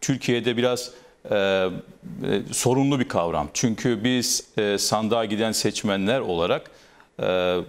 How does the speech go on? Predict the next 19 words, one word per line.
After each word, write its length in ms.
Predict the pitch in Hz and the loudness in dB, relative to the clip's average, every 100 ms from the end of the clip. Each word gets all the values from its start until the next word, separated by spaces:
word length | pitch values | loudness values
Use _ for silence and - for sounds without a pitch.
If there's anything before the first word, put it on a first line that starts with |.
| - _ - | -10 _ -4
oy 200 | 127 127 | 0 0
kullanmayan 720 | - 135 131 127 113 95 90 98 | 0 2 2 2 0 0 0 -2
on 140 | 123 127 | -2 -2
sekiz 380 | - 120 120 | -2 -2 0
yaşın 260 | 117 113 131 | 2 0 0
altındaki 580 | 113 107 120 113 113 107 | 0 0 -2 -2 0 0
diğer 220 | 113 117 | 2 2
seçmenleri 680 | - 110 - 110 101 98 95 | 0 -2 0 0 2 2 0
falan 340 | - 110 101 | 0 0 0
bir 80 | 107 | 2
arada 300 | 110 98 104 | 2 0 0
düşündüğümüzde 840 | 127 165 135 123 92 85 - 175 - - - - - | 0 0 0 0 0 -2 0 -2 -4 -20 -20 -20 -2
milli 320 | 135 160 185 | 0 2 4
irade 360 | 165 147 123 113 | 4 2 2 0
dediğimiz 420 | 110 98 101 98 | 0 2 0 0
şey 380 | - 165 180 - - _ _ | 0 0 -2 -6 -20 _ _
özelde 800 | 147 131 135 110 90 92 135 220 - - _ _ _ | -2 2 2 0 0 0 0 -2 -10 -20 _ _ _
seçimlere 800 | - 160 151 - 165 156 147 156 | -2 -2 0 0 2 2 2 0
katılarak, 580 | 156 151 160 131 107 | 0 -2 0 2 2